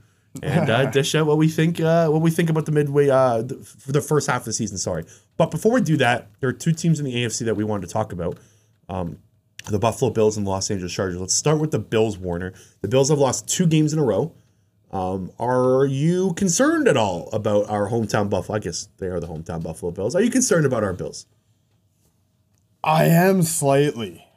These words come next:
Speaker 2: I, it feel, I was, there was one stat that was really, really alarming to me, and it was that the Bills are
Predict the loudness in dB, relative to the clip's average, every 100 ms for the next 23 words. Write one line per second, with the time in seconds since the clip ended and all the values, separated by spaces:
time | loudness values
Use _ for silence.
0 | _ _ -6 0 4 4 4 0 -10 -14
1 | -18 -20 _ _ _ _ _ _ _ _
2 | -4 -2 -2 -2 2 4 4 0 -4 _
3 | _ -2 2 4 4 2 0 2 2 4
4 | 4 2 2 2 4 2 0 -2 0 2
5 | 4 2 2 2 2 2 0 -2 -4 -4
6 | -4 -2 0 -2 -6 _ _ _ _ -2
7 | 2 2 2 2 0 -2 -8 _ -16 -4
8 | 2 2 2 0 0